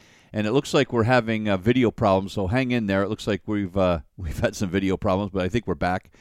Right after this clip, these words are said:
Uh, so anyway, so the, the kids that haven't played in front of fans, it's gonna be fun. No question.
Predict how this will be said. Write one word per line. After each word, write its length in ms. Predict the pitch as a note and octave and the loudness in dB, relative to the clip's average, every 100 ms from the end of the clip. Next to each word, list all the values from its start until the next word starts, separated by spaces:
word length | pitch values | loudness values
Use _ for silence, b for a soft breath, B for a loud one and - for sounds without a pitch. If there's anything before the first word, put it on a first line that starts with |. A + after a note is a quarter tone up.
| b b b b - | b b b b 0
Uh, 240 | A2 G#2+ - | 2 2 4
so 180 | G3+ | 6
anyway, 240 | B3 F#3+ D3 | 8 8 6
so 240 | - E3 | 6 4
the, 180 | C#3 D3+ - | 2 -6 -4
the 80 | D#3 | -4
kids 240 | - A3 G3 | 0 2 2
that 100 | F3+ | 4
haven't 300 | F#3+ F3+ - | 4 0 0
played 240 | E3+ F3 | 0 0
in 40 | |
front 200 | D#3 F3 | -2 -2
of 60 | E3+ | 0
fans, 260 | - G#3+ F3+ | -2 -2 -2
it's 80 | |
gonna 160 | G#3 A#3 | 0 0
be 80 | A#3 | 2
fun. 260 | C4 A#3+ - - _ _ _ _ | 0 0 -6 -20 _ _ _ _
No 240 | F#2+ D#3 | 0 2
question. 400 | - D3+ - - | 2 0 -2 -10